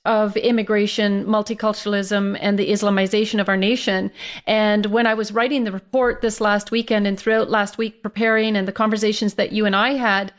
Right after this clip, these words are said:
I had mentioned to you, I'm, I'm just wondering, will people, uh, reject this like they did at first when I spoke about, uh, covid?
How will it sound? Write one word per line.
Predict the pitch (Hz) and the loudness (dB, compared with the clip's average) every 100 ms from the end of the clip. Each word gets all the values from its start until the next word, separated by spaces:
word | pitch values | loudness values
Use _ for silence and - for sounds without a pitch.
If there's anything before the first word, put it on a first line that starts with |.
| - - - | -18 -18 -6
I | - 214 | -2 0
had | 220 208 | 0 -2
mentioned | 208 226 285 277 | 0 0 -2 -2
to | 262 | 0
you, | |
I'm, | 208 208 208 | 2 2 0
I'm | 208 202 | 0 0
just | 220 214 | -2 -2
wondering, | 214 220 220 214 202 | 0 0 2 0 0
will | 196 220 | 0 0
people, | 214 240 226 220 208 202 - - - | 0 -4 0 2 2 -2 -8 -18 -4
uh, | 220 214 208 | 0 2 2
reject | 208 233 202 240 247 - | 2 0 2 0 -2 -2
this | 214 202 214 - | 0 0 -2 -2
like | 220 208 - | 0 0 0
they | 226 | 0
did | 208 220 220 | 2 2 2
at | 196 | 0
first | - 220 214 - | 0 -2 -2 -2
when | 214 | 0
I | 202 202 | 2 0
spoke | - 214 208 | -2 -2 0
about, | 214 185 170 - | 0 2 0 -2
uh, | 220 190 180 180 | 0 2 0 -2
covid? | 254 262 226 180 185 | -2 0 2 0 -2